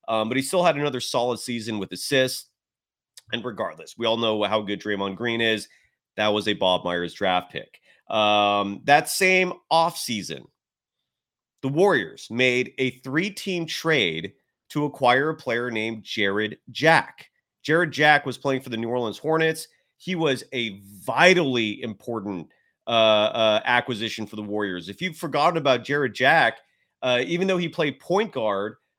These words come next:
uh, the Warriors oftentimes employed a two point guard lineup where Jack and Stephen Curry played together. And Jarrett Jack was fundamental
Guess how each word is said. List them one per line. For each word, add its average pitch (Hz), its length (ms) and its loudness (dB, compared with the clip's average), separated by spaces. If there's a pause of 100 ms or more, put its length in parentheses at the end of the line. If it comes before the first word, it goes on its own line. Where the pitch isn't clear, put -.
(120)
uh, 143 180 0
the 147 120 -6
Warriors 175 380 2
oftentimes 160 640 -4
employed 156 380 -4
a 139 60 -2
two 180 320 -8
point 160 340 -4
guard 139 260 0
lineup 151 440 -2
where 131 120 -6
Jack 139 360 0
and 135 100 -6
Stephen 135 360 -6
Curry 143 260 -8
played 135 260 -8
together. 131 560 0 (260)
And 139 140 -4
Jarrett 220 300 0
Jack 165 320 2
was 143 140 -6
fundamental 147 760 -2